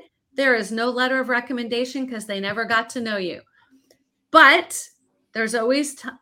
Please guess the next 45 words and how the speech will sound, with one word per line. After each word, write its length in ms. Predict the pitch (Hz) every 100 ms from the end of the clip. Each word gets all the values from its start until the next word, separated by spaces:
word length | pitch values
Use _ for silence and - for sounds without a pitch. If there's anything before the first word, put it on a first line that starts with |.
| -
time 440 | - 262 226 220
to 160 | - 226
get 400 | 269 240 - -
your 220 | 220 233
teachers 760 | - - 262 254 233 196 190 -
to 160 | - 220
know 180 | 196
you. 440 | 170 165 175 240 254 _ _ _ -
And 160 | 247
the 80 | 247
final 380 | 247 254 269 269
one 140 | 247
is 180 | 240 226
the 160 | 233 208
essay. 560 | 190 - 180 143 - _ _ _ _
Insanely 840 | 254 254 254 - 269 285 294 294 285
critical 800 | - 240 240 247 285 311 349 -
because 360 | 262 254 247
somebody 320 | 254 240 247
will 160 | 226 214
always 320 | 220 226 240
have 140 | 240 196
a 120 | 190
higher 320 | 214 233 269
G 200 | 269 311
P 160 | - 330
A 100 | 330
and 80 | 330
a 60 |
lower 280 | 285 233 214
G 220 | 208 180
P 180 | 180 175
A, 180 | 156 151
a 40 |
higher 320 | 165 180 226
test 260 | 240 285 285
score 180 | - 320
and 80 | 311
a 40 |
lower 300 | 285 226 196
test 300 | 185 170 170
score. 380 | - 135 90 - _ _ _ _ _
So 240 | - 220 196
tell 340 | - 208 214
me 360 | 240 262 285